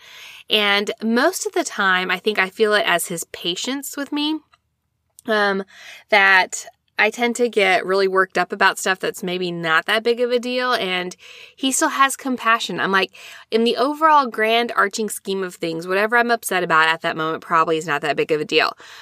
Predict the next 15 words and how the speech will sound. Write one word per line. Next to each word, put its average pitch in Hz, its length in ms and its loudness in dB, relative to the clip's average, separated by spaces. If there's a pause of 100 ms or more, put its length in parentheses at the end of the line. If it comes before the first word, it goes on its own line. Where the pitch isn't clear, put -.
But 202 140 2
because 214 340 0
he 240 120 -6
loves 226 500 2
me, 160 300 -2
he 202 220 -6
has 180 220 -2
compassion 233 560 -4
upon 175 280 -4
me. 127 180 -10 (380)
And 220 120 2
so 240 120 0
I've 220 180 2
seen 440 380 -2
that 180 560 2